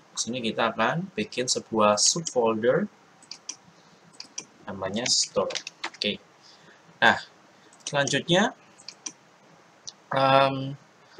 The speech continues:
di dalam folder store ini kita akan membuat sebuah P H P, ya. Kita akan,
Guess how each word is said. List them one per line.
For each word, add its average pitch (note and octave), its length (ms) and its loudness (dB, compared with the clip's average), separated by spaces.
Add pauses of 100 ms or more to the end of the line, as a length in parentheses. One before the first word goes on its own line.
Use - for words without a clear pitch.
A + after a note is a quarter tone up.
(180)
di D#3 160 0
dalam D#3+ 240 12
folder D3 400 6
store B2+ 320 4
ini E3 400 2
kita C3+ 320 4
akan D3 240 2
membuat G#2+ 420 2
sebuah G#2+ 460 4
P A#2 100 0
H G#2 240 0
P, F#2 220 -2
ya. G2 240 -4
Kita A2+ 400 0
akan, A2 180 0